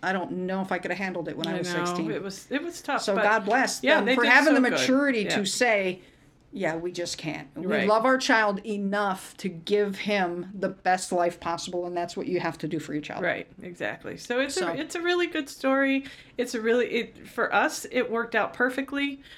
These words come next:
Speaker 2: Um, I, I would say that there aren't really any hiccups that we've encountered while we've gone through this. Um, hopefully, <laughs> hopefully the adoptive parents feel the same
Speaker 1: <laughs>
Speaker 2: way.
Speaker 1: Yeah.
Speaker 2: <laughs>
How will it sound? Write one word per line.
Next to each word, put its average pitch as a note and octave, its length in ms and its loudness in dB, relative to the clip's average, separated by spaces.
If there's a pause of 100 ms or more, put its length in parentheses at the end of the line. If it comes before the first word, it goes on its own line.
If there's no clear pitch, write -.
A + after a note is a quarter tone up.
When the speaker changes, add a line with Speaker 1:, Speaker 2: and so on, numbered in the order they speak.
(200)
Speaker 2:
Um, G3+ 640 2 (680)
I, - 180 -2 (140)
I B3+ 120 0
would C#4+ 180 -2
say C4 300 2
that B3 260 0
there - 140 0
aren't G3 240 0
really A#3 280 0
any G3+ 200 -2
hiccups C#4+ 480 -4
that C4 180 0
we've B3 180 -2
encountered A3+ 680 -2
while G3+ 280 2
we've F#3+ 280 -4
gone F#3 260 -2
through G3+ 240 -4
this. C#4+ 380 -4 (480)
Um, G3+ 480 2 (180)
hopefully, A#3 760 0 (160)
<laughs> - 180 -20
hopefully B3+ 340 2
the G#3 140 2
adoptive G3 480 0
parents G#3+ 440 2
feel D4 200 4
the D#4 100 6
same G3+ 300 4
Speaker 1:
<laughs> B3+ 80 6
Speaker 2:
way. B3+ 220 6 (140)
Speaker 1:
Yeah. C4 80 4 (140)
Speaker 2:
<laughs> D#4+ 60 -2